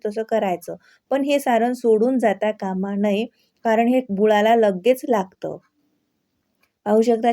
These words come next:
छान आता हे शिजायला लागलेलं आहे, मस्त आता हे बबल्स येत आहे त्याच्यामध्ये. आता जसं जसं शिजेल तसं तसं हे घट्टसर व्हायला लागतं. सुरुवातीला अगदी पातळ दिसत होतं, आता पाहू शकता छान असे बबल्स यायला लागले, छान शिजायला लागलंय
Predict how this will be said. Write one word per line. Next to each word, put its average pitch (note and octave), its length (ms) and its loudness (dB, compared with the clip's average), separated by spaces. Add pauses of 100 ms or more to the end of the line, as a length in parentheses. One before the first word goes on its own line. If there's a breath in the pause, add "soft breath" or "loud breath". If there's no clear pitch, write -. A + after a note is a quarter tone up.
छान A3+ 120 -2
आता G#3+ 180 0
हे A3 100 4
शिजायला A3 420 2
लागलेलं A3 440 2
आहे, A#3+ 300 0
मस्त G#3+ 280 -4
आता A3 160 0
हे A#3+ 60 0
बबल्स G3+ 540 0
येत A#3+ 180 0
आहे A#3+ 100 -2
त्याच्यामध्ये. A#3 640 -4 (760)
आता A#3+ 140 0
जसं A3+ 360 2
जसं B3+ 300 2
शिजेल A#3+ 480 2
तसं A#3 260 0
तसं A3+ 180 -4
हे C#4 60 2
घट्टसर A3+ 520 0
व्हायला A3 280 2
लागतं. A3 380 0 (380 soft breath)
सुरुवातीला A3+ 600 2
अगदी G#3 220 0
पातळ A3+ 500 0
दिसत A#3+ 380 0
होतं, A#3 280 -2 (120)
आता B3 160 -4
पाहू G#3 240 -2
शकता G#3+ 380 -4 (100)
छान G#3+ 200 -2
असे G#3 180 -2
बबल्स G3+ 680 -2
यायला G#3 200 0
लागले, G3+ 380 -2
छान G3+ 280 -4
शिजायला G3+ 480 0
लागलंय G#3+ 400 -2